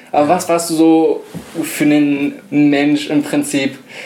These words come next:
Speaker 1: ähm, wenn du sagst, du hast eine Kneipe aufgemacht, ging's dir da schon wirklich um Musik oder was hat dich da so getrieben, bewegt?
Speaker 2: Ich glaub, dass die Musik so der Schlüssel ist, dass halt,
Speaker 1: Okay.
Speaker 2: ne, über die Musik einfach, ähm, auch verschiedene Einflüsse kommen und
Speaker 1: Mhm.
Speaker 2: man, man findet
Speaker 1: Definitiv,
Speaker 2: einfach, ähm,
Speaker 1: ja.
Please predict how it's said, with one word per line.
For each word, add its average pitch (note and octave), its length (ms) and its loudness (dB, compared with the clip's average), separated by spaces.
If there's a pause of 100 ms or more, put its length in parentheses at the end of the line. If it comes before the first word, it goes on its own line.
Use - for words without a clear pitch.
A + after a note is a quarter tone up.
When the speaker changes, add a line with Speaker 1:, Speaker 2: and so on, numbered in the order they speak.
(200)
Speaker 1:
ähm, C3 200 4
wenn C3+ 100 -2
du C3 40 -6
sagst, C3+ 280 0
du C#3+ 40 0
hast C3 160 0
eine C3+ 100 -4
Kneipe C#3 280 0
aufgemacht, C3 280 -2
ging's D3 180 -2
dir D#3 100 -2
da D3+ 100 2
schon D3 160 -6
wirklich D3+ 360 -2
um C3 120 -2
Musik D3 460 0
oder C3+ 460 0 (480)
was D#3 280 -2
hat F#3 120 0
dich F3+ 80 -8
da F3 100 -2
so D#3 100 0
getrieben, D3+ 440 -2
bewegt? B2+ 400 -2 (840)
Speaker 2:
Ich E3+ 120 -2
glaub, E3+ 180 0
dass E3 140 -6
die D#3 80 -6
Musik D3+ 260 -2
so D#3 120 -4
der C3+ 120 0
Schlüssel D3 340 -6
ist, G#2 200 -2
dass G#2+ 140 -6
halt, A2 180 -4
Speaker 1:
Okay. B2 120 -8
Speaker 2:
ne, B2 60 -4
über A#2+ 200 -4
die A#2+ 100 -4
Musik A#2+ 360 -6
einfach, A#2 320 -6 (100)
ähm, A2+ 280 -8
auch - 80 -8
verschiedene A2+ 380 -8
Einflüsse A#2+ 360 -6
kommen A#2+ 320 -8
und A2+ 180 -12
Speaker 1:
Mhm. A#2 60 -10
Speaker 2:
man, A2 320 -8
man A2+ 120 -8
findet B2 340 -4
Speaker 1:
Definitiv, A#2+ 200 -4 (300)
Speaker 2:
einfach, A2+ 120 -6
ähm, A#2+ 80 0
Speaker 1:
ja. - 120 -6